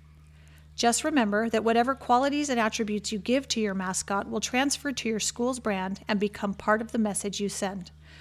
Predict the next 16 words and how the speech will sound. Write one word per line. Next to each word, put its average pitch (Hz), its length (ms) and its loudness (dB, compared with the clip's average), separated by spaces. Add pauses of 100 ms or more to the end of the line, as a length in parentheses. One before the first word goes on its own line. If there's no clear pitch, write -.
(120)
So 226 460 4
make 208 320 0
them 214 160 0
count. - 420 -10 (800)
Your 254 120 2
students 269 460 0
and 320 140 -2
staff 202 380 0
may 214 100 2
forget 208 360 0
much 226 320 2
of 233 80 -2
their 240 140 2
school 220 360 0
day 190 240 0
experiences 196 800 -6